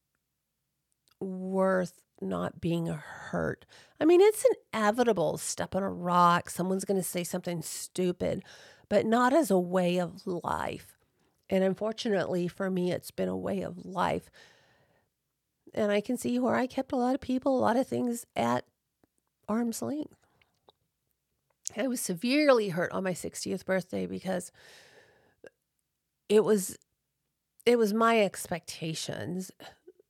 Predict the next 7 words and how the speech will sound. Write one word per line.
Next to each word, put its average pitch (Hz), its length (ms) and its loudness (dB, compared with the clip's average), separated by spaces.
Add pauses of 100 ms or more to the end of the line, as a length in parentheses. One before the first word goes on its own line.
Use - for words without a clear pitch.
(480)
or 196 400 6
maybe 202 360 2
my 190 260 0 (180)
wishes 185 720 0
from 185 680 -2 (120)
m-, 185 200 -8 (160)
childhood 185 640 -2